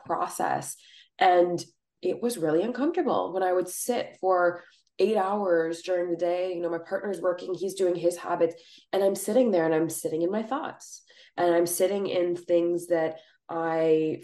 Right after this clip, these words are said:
feel uncomfortable with. And it's almost like it's, it's me versus me in my head. And for a long time, I was anxious. I was having, like,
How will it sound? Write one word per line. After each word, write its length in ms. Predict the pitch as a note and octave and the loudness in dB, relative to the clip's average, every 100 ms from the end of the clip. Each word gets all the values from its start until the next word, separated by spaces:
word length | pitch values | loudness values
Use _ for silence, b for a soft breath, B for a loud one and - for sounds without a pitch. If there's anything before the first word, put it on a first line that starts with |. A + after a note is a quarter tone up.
| - | -6
feel 260 | D3+ D3+ | -4 -2
uncomfortable 640 | F#3+ G#3 A3 D4+ D#4 A3+ F3 | -4 -4 -4 -4 -2 0 0
with. 260 | D3 G2 - - | 0 -2 -6 -6
And 280 | - E3+ E3+ | 0 2 2
it's 180 | F3 F3 | 2 0
almost 500 | F#3 F#3+ G3+ G3 - | 0 2 0 -2 -2
like 280 | F3 E3+ E3+ b b _ | 2 2 2 b b _
it's, 300 | - F#3 - - | -2 -2 -4 -6
it's 220 | - F3 E3 | -2 -2 -4
me 300 | E3+ E3+ F3 | -4 -2 0
versus 420 | F3 E3+ G3+ E3+ | 0 0 -6 -6
me 140 | D#3 | -4
in 80 | E3 | -2
my 80 | F3 | -2
head. 400 | G3 B3 E4 F#3 | -4 -4 -4 -2
And 240 | - F#3+ | -2 -6
for 120 | F#3 A3 | -4 -4
a 60 | |
long 380 | G#3 F3+ F#3+ C4 | 0 0 0 -2
time, 340 | - F3+ A3 G#3+ - | -4 -4 -4 -6 -8
I 100 | D#3 | -6
was 200 | F3+ - | -6 -2
anxious. 500 | F#3 A3+ - G#3 E3+ | -2 -2 -2 -2 -2
I 140 | - | 0
was 240 | E3+ E3+ E3 B B B | 4 4 4 B B B
having, 360 | - F#3+ F#3 F#3 | 2 4 4 4
like, 240 | F3+ E3 | 4 2